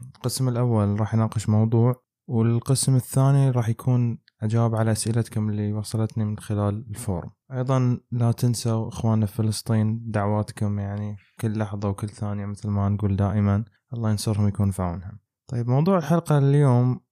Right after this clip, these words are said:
موضوع مهم جدًا حقيقة، موضوع يخلي الواحد يعني دائمًا يحس بنقص، أو إنه يحس إنه مو، مو جالس يسوي شيء، اللي هو هوس المثالية.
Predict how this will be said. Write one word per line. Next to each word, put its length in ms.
موضوع 340
مهم 340
جدًا 560
حقيقة، 760
موضوع 500
يخلي 340
الواحد 500
يعني 280
دائمًا 400
يحس 340
بنقص، 560
أو 180
إنه 160
يحس 440
إنه 260
مو، 300
مو 140
جالس 300
يسوي 300
شيء، 240
اللي 120
هو 260
هوس 360
المثالية. 800